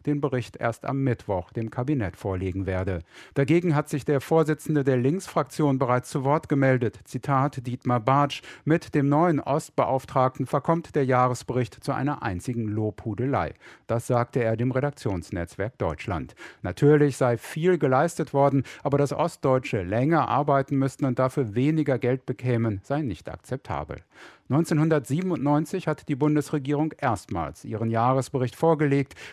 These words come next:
Der liefert einen Überblick über ihre, Zitat, "Politik zur Angleichung der sozialen, ökonomischen, politischen und kulturellen Lebensbedingungen der Menschen im vereinten Deutschland."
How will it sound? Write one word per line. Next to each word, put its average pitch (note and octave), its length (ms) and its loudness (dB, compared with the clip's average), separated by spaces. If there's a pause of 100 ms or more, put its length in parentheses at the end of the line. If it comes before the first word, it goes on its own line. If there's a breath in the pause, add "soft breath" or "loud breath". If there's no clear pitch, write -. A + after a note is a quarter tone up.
(100)
Der D#3 100 4
liefert F3 280 -2
einen C3+ 280 0
Überblick D#3 600 0
über C3 240 -2
ihre, B2 300 0
Zitat, C3 500 0 (280 loud breath)
"Politik C#3 600 -2
zur A#2+ 240 -4
Angleichung C3+ 600 2
der B2 140 -2
sozialen, C#3 640 0
ökonomischen, C3+ 840 0
politischen D#3 540 -2
und F3 240 -4
kulturellen C#3 520 2
Lebensbedingungen C3+ 920 2 (260 loud breath)
der D#3+ 80 0
Menschen B2 400 -2
im A2 200 -8
vereinten F#2 500 -8
Deutschland." - 560 -8